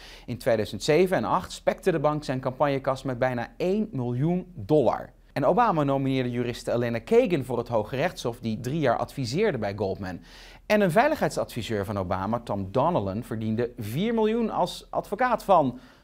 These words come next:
Goldman Sachs. En het was ook president Obama die Goldman Sachs twintig miljard aan belastinggeld gaf toen de bank in de problemen kwam tijdens de financiële crisis.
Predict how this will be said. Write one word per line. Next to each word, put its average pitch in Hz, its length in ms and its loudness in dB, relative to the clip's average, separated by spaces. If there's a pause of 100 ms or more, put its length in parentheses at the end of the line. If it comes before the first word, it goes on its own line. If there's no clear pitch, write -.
(200)
Goldman 110 360 -2
Sachs. - 560 -12 (160)
En 101 120 -10
het 123 100 -10
was 131 120 -4
ook 156 380 2
president 110 440 -8
Obama 117 380 0
die 110 140 -4
Goldman 107 300 0
Sachs - 280 -6
twintig 233 400 -2
miljard 147 360 0
aan 127 100 -2
belastinggeld 135 560 0
gaf 131 280 -2 (380)
toen 135 140 -6
de 120 80 -2
bank 110 280 0
in 104 80 -6
de 104 80 -4
problemen 117 440 0
kwam 98 260 -4
tijdens 98 320 -6
de 95 80 -12
financiële 98 500 -8
crisis. - 600 -14